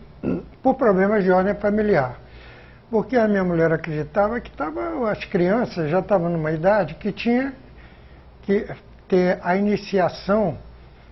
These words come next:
em português, porque eles falavam um portunhal, entende? Então, porque os empre-, as empregadas falavam espanhol, nós falávamos português, e as crianças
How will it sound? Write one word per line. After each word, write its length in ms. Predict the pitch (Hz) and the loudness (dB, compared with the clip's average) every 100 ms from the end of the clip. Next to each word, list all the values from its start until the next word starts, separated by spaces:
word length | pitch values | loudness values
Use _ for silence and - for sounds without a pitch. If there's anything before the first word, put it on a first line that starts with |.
| - - | -18 -2
em 120 | 214 | 0
português, 640 | 208 214 226 190 185 160 - - - | 4 2 4 6 6 6 -2 -16 -6
porque 260 | 160 - | -6 0
eles 220 | 185 180 - | 0 2 0
falavam 460 | 202 190 180 214 | 2 4 4 2
um 80 | 220 | -2
portunhal, 840 | 214 202 - 185 160 160 131 113 - - - - - - - - | 0 0 0 0 4 4 4 0 -16 -20 -20 -20 -20 -20 -20 -8
entende? 400 | 135 139 170 165 - - - - - | -4 0 0 -2 -12 -20 -20 -16 -4
Então, 420 | 175 196 247 277 | -2 6 6 6
porque 220 | - - | -4 2
os 160 | 208 196 | 4 4
empre-, 340 | 233 226 208 | 2 4 4
as 220 | 196 185 202 | 4 2 2
empregadas 580 | 190 202 196 240 262 - | 2 2 4 2 2 -2
falavam 640 | 247 220 226 220 208 190 | 0 4 4 2 -4 -4
espanhol, 600 | 180 - 226 190 156 143 | -8 -4 0 4 4 2
nós 220 | 180 214 | 2 0
falávamos 340 | - 202 214 214 | 2 2 2 0
português, 460 | 202 208 170 160 | -2 0 0 2
e 60 | 196 | 0
as 120 | 202 | -2
crianças 480 | - 240 269 - | 0 2 2 -4